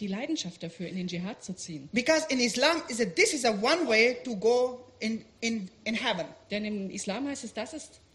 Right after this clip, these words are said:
Speaker 1: die richte-, oder die einzige wirkliche Möglichkeit, um sicher in den Himmel zu kommen.
Speaker 2: And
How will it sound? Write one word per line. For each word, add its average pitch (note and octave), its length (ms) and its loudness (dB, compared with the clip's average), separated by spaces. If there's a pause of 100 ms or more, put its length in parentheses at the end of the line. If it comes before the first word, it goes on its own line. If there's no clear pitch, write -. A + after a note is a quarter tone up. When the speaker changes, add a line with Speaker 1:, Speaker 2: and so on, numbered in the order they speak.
(200)
Speaker 1:
die A3+ 320 0 (260)
richte-, A3 340 -6
oder G#3 120 0
die G3+ 140 -6
einzige B3+ 500 -2
wirkliche D#4 320 -4
Möglichkeit, B3 540 -4
um G#3+ 100 -2
sicher B3+ 320 -2
in B3+ 60 -6
den B3 100 -6
Himmel G3+ 220 -4
zu - 140 -16
kommen. C3 300 -12
Speaker 2:
And A#3+ 160 8